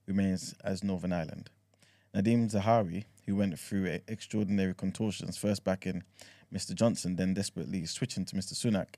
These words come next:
survived but was shifted to Tory chairman. Mister Sunak gave the bad news to ministers in a private, uh, meeting during a ninety-minute bloodletting at his office in the House of Commons before making appointments back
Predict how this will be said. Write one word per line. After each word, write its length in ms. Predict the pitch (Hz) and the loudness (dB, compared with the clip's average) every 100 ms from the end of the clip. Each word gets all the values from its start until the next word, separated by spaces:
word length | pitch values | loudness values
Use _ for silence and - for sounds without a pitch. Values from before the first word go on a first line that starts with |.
| - - _ | -20 -20 _
survived 580 | - 92 98 98 90 85 | -4 2 8 8 6 0
but 140 | 82 78 | -6 -8
was 100 | - | -4
shifted 360 | 104 - - | -4 -6 -10
to 80 | - | -12
Tory 340 | - 98 95 87 | -6 -2 0 -2
chairman. 420 | - 95 82 - _ _ _ _ _ _ _ _ | -2 -2 -2 -8 _ _ _ _ _ _ _ _
Mister 180 | - 104 | -8 -4
Sunak 320 | - 113 95 | 0 0 0
gave 220 | 104 95 | 2 0
the 80 | 95 | 0
bad 220 | 90 95 | 2 4
news 180 | 92 95 | 4 -2
to 80 | - | -2
ministers 400 | 98 92 - 85 | -2 -2 -4 -6
in 80 | 82 | -6
a 40 | - | -6
private, 460 | - 95 - 82 _ - _ - _ - | 0 0 0 -6 _ -20 _ -20 _ -4
uh, 140 | 95 90 | 0 2
meeting 400 | 98 95 - 92 | 2 2 0 -2
during 220 | 95 92 | 0 0
a 60 | |
ninety-minute 680 | 87 95 95 - 95 90 80 _ _ - _ - | 0 2 0 0 -2 0 -4 _ _ -20 _ -2
bloodletting 500 | 101 104 98 69 101 | 4 4 4 -2 -2
at 80 | 92 | -2
his 140 | 95 | -4
office 380 | 92 107 95 - | -4 -4 -4 -4
in 80 | 95 | -4
the 40 | 95 | 0
House 260 | 95 95 | 0 -2
of 60 | - | -4
Commons 460 | 107 98 87 90 | 0 0 -2 -8
before 320 | - 92 - 98 | -10 -8 -2 0
making 280 | 95 92 | 0 -2
appointments 500 | 90 - 104 - - | -8 -4 -4 -2 -6
back 400 | - - - - | -6 -8 -8 -18